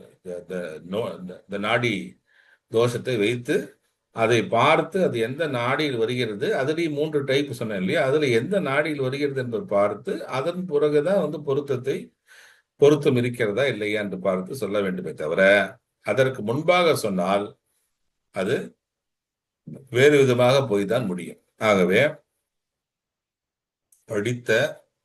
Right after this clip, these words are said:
சிறந்த ஜோதிடரிடம் உங்களுடைய லைஃப் சேலஞ்சஸ், அதாவது இது போன்ற திருமணம், ஆஹ், வா-, வாழ்க்கையில் இருக்கக்கூடிய பிரச்சனைகளுக்கான சொல்யூஷன்,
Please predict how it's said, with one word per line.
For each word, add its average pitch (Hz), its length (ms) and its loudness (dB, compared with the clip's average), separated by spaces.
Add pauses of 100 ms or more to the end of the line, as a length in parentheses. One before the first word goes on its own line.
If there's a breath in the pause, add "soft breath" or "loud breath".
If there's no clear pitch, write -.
(340)
சிறந்த 123 540 2
ஜோதிடரிடம் 98 800 -2 (1500)
உங்களுடைய 113 500 0 (640 soft breath)
லைஃப் 127 440 4
சேலஞ்சஸ், 110 580 2 (520)
அதாவது 110 380 2
இது 104 160 0
போன்ற 110 300 0
திருமணம், 101 580 0 (960)
ஆஹ், 90 920 0 (460 loud breath)
வா-, 90 360 2
வாழ்க்கையில் 107 500 2
இருக்கக்கூடிய 92 420 -8
பிரச்சனைகளுக்கான 92 760 -4
சொல்யூஷன், 95 580 -6